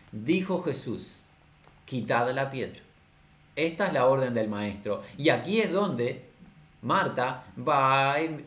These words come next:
realizar un acto un poco de imprudencia. En su aflicción, en su angustia, claro, ¿no? Pero es una imprudencia. ¿Qué hace Marta? La hermana del que había muerto le dice, "Señor, hiede ya, porque es de cuatro días". En cierta medida, Marta,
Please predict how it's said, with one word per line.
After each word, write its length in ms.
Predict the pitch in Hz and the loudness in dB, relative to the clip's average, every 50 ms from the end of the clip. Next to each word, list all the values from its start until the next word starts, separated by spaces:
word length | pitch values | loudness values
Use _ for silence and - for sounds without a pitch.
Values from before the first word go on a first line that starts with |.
| - - - _ _ - _ - | -16 -20 -20 _ _ -20 _ -10
realizar 640 | - 135 143 151 165 175 185 175 - 180 170 175 180 | -2 0 2 2 4 2 2 2 4 4 4 4 4
un 160 | 190 190 185 | 2 0 0
acto 280 | 170 170 165 160 175 185 | 0 -2 -2 -4 -4 -2
un 140 | 180 175 151 | -2 -2 0
poco 320 | 165 170 165 165 175 170 | 0 0 2 2 2 2
de 420 | 165 151 147 147 147 147 - - - - - - - | 4 4 2 0 0 -2 -6 -14 -20 -20 -16 -8 -4
imprudencia. 760 | 147 160 160 170 165 180 185 170 139 113 - - - 92 - - - - - - - - - - | -4 -2 0 2 4 4 4 4 2 0 -4 -6 -10 -12 -14 -16 -20 -20 -20 -20 -20 -20 -14 -8
En 180 | - 156 180 190 | -4 -4 -4 -4
su 180 | 185 196 185 170 | -2 2 2 2
aflicción, 540 | 147 143 151 139 - - 220 220 190 135 | 2 2 -2 -6 -4 -4 -4 -2 -2 -2
en 80 | 117 110 | -4 -2
su 120 | 110 127 | -2 -2
angustia, 440 | 120 135 165 214 226 - - 107 98 | -2 -2 -2 -4 -4 -4 -4 -4 -4
claro, 260 | 127 151 160 117 107 | -2 -4 -4 -4 -4
¿no? 160 | 120 151 180 185 | -4 -6 -6 -4
Pero 140 | 180 165 | -4 -4
es 120 | 160 - - | -4 -4 -6
una 120 | 160 151 | -6 -6
imprudencia. 600 | 147 131 135 135 127 120 110 101 - 110 104 - - - - - - | -6 -4 -2 -2 -2 -2 -4 -4 -6 -8 -8 -10 -14 -20 -20 -20 -4
¿Qué 140 | - 104 104 | 0 2 2
hace 240 | 131 139 - 127 127 | 2 2 0 -2 0
Marta? 560 | 123 139 170 185 185 - - - 107 95 - - - - - - - - - - - - _ _ - | 0 0 -2 0 0 -2 -2 -2 -4 -8 -12 -18 -20 -20 -20 -20 -20 -20 -20 -20 -20 -20 _ _ -10
La 140 | - 104 98 | -6 -6 -4
hermana 320 | 92 104 117 135 139 139 | -2 -2 -2 -2 0 0
del 100 | 135 127 | -2 2
que 80 | 117 127 | 2 4
había 160 | 127 131 139 | 4 4 2
muerto 380 | 147 156 175 175 170 180 160 131 | 2 2 0 0 0 0 0 0
le 120 | 131 127 | 0 0
dice, 260 | 131 131 - - 110 | -2 -2 -4 -4 -6
"Señor, 480 | - - 123 120 135 170 208 202 147 107 | -4 -4 -4 -4 -4 -2 -2 -2 -2 -2
hiede 360 | 113 156 214 254 302 196 120 104 | -2 0 0 0 0 0 -2 -2
ya, 380 | - - 104 101 104 110 - | -2 -4 -2 -2 -4 -4 -6
porque 220 | - - - 120 107 | -8 -6 -4 -6 -6
es 60 | 95 | -6
de 80 | 95 | -4
cuatro 280 | 95 123 120 120 - 175 | -4 -4 -4 -4 -4 -4
días". 220 | 180 175 139 131 - | -2 -2 -4 -4 -6
En 140 | 143 139 131 | -8 -8 -6
cierta 300 | - 156 156 160 180 185 | -6 -6 -4 -2 -2 -2
medida, 420 | 180 147 139 143 160 170 170 - | -2 -4 -2 -2 -2 -2 -2 -2
Marta, 480 | - 131 135 147 143 - 170 185 233 | -4 -4 -4 -4 -2 -2 -4 -4 -4